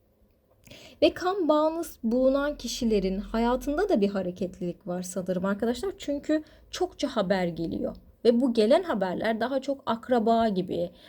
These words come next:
aile de olabilir ama sanki birincil aileden değil de daha uzak, e, kişilerden gelecek haberler var gibi. Hayatındaki hızlı gelişmeler, yani işte hani sözdür, nişandır, evliliktir, doğumdur, hamileliktir.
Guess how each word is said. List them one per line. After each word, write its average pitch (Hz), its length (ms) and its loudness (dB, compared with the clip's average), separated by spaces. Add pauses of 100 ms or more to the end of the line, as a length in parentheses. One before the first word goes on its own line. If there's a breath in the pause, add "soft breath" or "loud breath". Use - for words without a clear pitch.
(160 loud breath)
aile 359 500 2
de 214 40 4
olabilir 196 440 4
ama 247 200 2
sanki 269 440 -2
birincil 247 520 2
aileden 240 540 2
değil 320 320 2
de 196 180 2 (680 loud breath)
daha 277 300 0
uzak, 240 720 0 (580)
e, - 100 -10
kişilerden 185 680 0
gelecek 175 420 -2
haberler 180 520 0
var 170 280 0
gibi. 180 340 0 (140)
Hayatındaki 277 600 0
hızlı 247 280 2
gelişmeler, 175 720 0
yani 185 360 0
işte 190 340 -4
hani 190 180 0
sözdür, 185 520 0
nişandır, 190 440 -2
evliliktir, 190 680 -2
doğumdur, 190 440 0
hamileliktir. 202 920 0